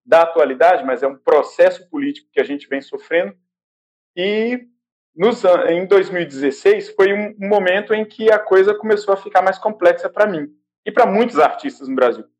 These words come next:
Foi justamente ali na passagem de dois mil e quinze pra dezesseis que ac-, que acontece todo esse processo que leva ao que a gente tá passando agora no Brasil,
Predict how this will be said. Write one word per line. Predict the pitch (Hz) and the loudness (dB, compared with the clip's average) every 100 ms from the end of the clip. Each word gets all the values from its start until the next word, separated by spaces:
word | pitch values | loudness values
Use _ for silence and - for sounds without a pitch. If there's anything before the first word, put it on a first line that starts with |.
| _ _ | _ _
Foi | 160 | -4
justamente | 156 180 208 170 156 - | -4 0 0 0 -4 -2
ali | 143 131 127 _ _ _ _ _ | -2 -2 -6 _ _ _ _ _
na | 139 | -2
passagem | 135 160 - 151 147 | 2 0 2 0 0
de | 147 | -2
dois | 156 151 | -2 -2
mil | 160 160 156 | -8 -8 -8
e | 147 | -10
quinze | - 165 139 123 | -10 -6 -4 -2
pra | - 131 | 0 0
dezesseis | 131 135 131 214 196 - | 0 -4 0 2 2 2
que | - | -2
ac-, | 139 - - - | -4 -4 -10 -4
que | 151 | -4
acontece | - 147 127 139 139 - | -2 -4 0 0 0 -8
todo | - 226 214 | 2 2 2
esse | 202 _ | -8 _
processo | - 277 - 127 127 - - _ _ _ _ | 0 0 0 0 0 -4 -20 _ _ _ _
que | - | -6
leva | 165 160 135 139 185 | 0 4 2 2 2
ao | 170 | 2
que | 185 | 0
a | |
gente | 185 185 - | -2 -8 -12
tá | |
passando | - 196 190 170 190 | -2 0 0 -4 -2
agora | 196 165 156 | 0 2 0
no | 165 | 0
Brasil, | 196 160 113 | 0 0 -8